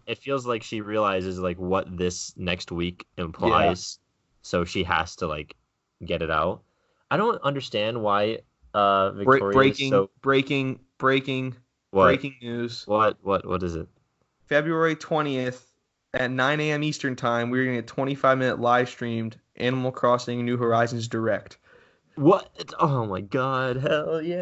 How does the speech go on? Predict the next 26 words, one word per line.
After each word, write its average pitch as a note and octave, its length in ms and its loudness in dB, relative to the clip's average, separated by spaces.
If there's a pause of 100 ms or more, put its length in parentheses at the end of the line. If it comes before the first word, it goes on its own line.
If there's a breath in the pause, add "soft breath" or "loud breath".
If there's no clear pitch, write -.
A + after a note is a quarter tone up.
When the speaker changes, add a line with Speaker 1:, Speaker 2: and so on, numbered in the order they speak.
(280)
Speaker 1:
Is - 40 -8
our A2 60 -6
Speaker 2:
Breaking, C#3 640 4 (380)
breaking. C3+ 320 6
Speaker 1:
Can B2+ 80 2
we, C3+ 680 -2 (160 loud breath)
<laughs> - 160 -20
can B2+ 120 2
we B2+ 160 4
confirm B2+ 460 2
this? F#2+ 240 0
Is G#2+ 100 -4
this A2+ 220 0
not A2 260 6
a, G#2 60 8
Speaker 2:
This G2+ 160 2
is - 80 -8
Speaker 1:
this A2 100 -2
isn't A#2+ 220 -2
a A#2 40 8
Speaker 2:
confirmed - 140 4
Speaker 1:
joke? G#2+ 220 8
Speaker 2:
via D3 160 2
the C#3+ 140 -2
Nintendo C#3+ 760 -2
airwaves. C#3 760 0